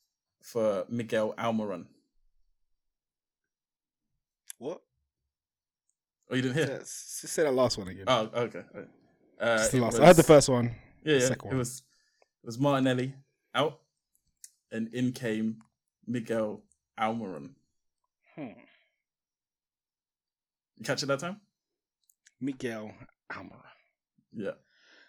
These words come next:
Speaker 2: I feel like the last time I heard you say his name on the podcast, you were talking about him not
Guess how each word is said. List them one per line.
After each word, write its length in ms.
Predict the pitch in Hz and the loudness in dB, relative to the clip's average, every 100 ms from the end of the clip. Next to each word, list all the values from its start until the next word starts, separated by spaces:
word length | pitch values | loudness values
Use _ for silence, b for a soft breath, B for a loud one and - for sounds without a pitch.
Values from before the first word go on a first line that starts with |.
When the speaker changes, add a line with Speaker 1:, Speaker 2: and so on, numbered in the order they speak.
| b | b
Speaker 2:
I 60 | 139 | 0
feel 180 | - 208 | 6 8
like 200 | 170 117 | 8 4
the 80 | |
last 340 | 139 165 233 - | 4 6 6 4
time 140 | 220 | 0
I 80 | 180 | 2
heard 240 | 180 180 | 4 4
you 100 | 151 | 2
say 240 | 143 151 143 | -2 0 0
his 180 | 143 113 | -2 -2
name 280 | 131 131 | -2 -2
on 80 | 110 | -4
the 80 | 107 | -8
podcast, 800 | - 120 - - - - - - _ _ _ _ _ _ _ _ _ _ _ _ | -12 -14 -14 -18 -16 -20 -20 -20 _ _ _ _ _ _ _ _ _ _ _ _
you 180 | 104 127 | -10 -8
were 60 | |
talking 360 | 123 - 190 147 | -8 -4 -4 -4
about 220 | 117 104 | -6 -8
him 260 | 107 98 98 _ _ | -10 -14 -18 _ _
not 460 | - 110 131 143 | -14 -8 -6 -6